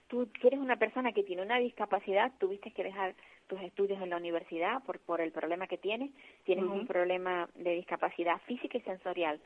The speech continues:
Speaker 1: después
Speaker 2: Sí.
Speaker 1: de un accidente.
Speaker 2: Ujú.
Speaker 1: Bien. ¿Y ahora cómo es tu vida? ¿Qué es lo que estás haciendo? ¿Qué?
Speaker 2: Bueno, pues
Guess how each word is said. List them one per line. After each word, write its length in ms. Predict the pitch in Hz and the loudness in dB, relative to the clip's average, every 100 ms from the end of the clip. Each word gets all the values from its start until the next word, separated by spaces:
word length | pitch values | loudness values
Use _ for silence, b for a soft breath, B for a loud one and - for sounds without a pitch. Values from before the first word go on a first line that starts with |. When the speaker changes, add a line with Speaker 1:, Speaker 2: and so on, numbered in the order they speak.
| b b | b b
Speaker 1:
después 220 | 175 - 190 | -4 2 0
Speaker 2:
Sí. 60 | |
Speaker 1:
de 60 | 185 | 2
un 60 | |
accidente. 680 | 190 - 190 175 160 156 160 _ - - - | -4 -2 2 2 0 -4 -12 _ -20 -18 -4
Speaker 2:
Ujú. 120 | 196 | 2
Speaker 1:
Bien. 280 | 180 160 151 - b b b _ _ | 4 4 0 -14 b b b _ _
¿Y 160 | 240 220 | 2 8
ahora 360 | 208 233 311 381 - _ _ - - | 8 10 8 4 0 _ _ -12 4
cómo 260 | 311 320 | 4 6
es 100 | - | 2
tu 120 | - 349 | 0 0
vida? 340 | 349 165 165 | 2 2 0
¿Qué 80 | - | 0
es 80 | 285 | 0
lo 80 | 302 | 0
que 100 | - | -2
estás 180 | 311 285 | -6 -8
haciendo? 520 | 302 339 294 185 170 - | -6 -2 2 2 2 -4
¿Qué? 140 | 277 - - B B B B B B B B - | -10 -10 -20 B B B B B B B B -4
Speaker 2:
Bueno, 480 | 214 208 233 254 254 | -2 2 4 4 4
pues 540 | 240 196 190 196 | 4 8 12 10